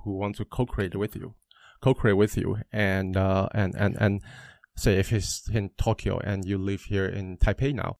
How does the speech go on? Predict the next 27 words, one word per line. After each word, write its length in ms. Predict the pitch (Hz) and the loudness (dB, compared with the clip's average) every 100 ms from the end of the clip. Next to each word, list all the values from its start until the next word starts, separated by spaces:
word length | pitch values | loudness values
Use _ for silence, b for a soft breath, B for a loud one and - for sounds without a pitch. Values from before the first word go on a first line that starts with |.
| _ | _
you 140 | - 107 | 2 2
have 180 | 113 117 | 4 2
a 40 | |
music 360 | 104 104 104 104 | 0 -2 -2 -4
inspiration, 500 | - 104 98 - 90 | -4 -2 -2 -2 -6
you 60 | |
have 120 | 90 | -6
a 60 | 98 | -4
music 380 | 104 123 107 - | -2 -2 -4 -6
piece, 260 | 98 87 - | -8 -8 -10
and 220 | 101 92 | -8 -8
you 60 | 92 | -6
put 200 | - 104 | 0 2
it 140 | 95 - | 0 -2
on 280 | 101 92 92 - | -4 -4 -8 -6
this 180 | 98 - | -6 -2
Mellows 520 | 98 98 98 92 - - | -2 0 0 -2 -6 -2
virtual 280 | 107 113 90 | 0 0 -4
band, 280 | 90 95 92 | -4 -6 -4
this 160 | 92 - | -4 -4
tool, 460 | - 120 107 92 - _ - | -4 0 0 -2 -10 _ -6
and, 420 | 107 92 90 90 | -4 -2 -2 0
uh, 260 | 92 90 90 | 0 0 -2
you 100 | 95 | -4
can 300 | - 98 95 | 0 -2 0
share 460 | - - 113 127 95 | -6 0 4 4 2
it 160 | - | -2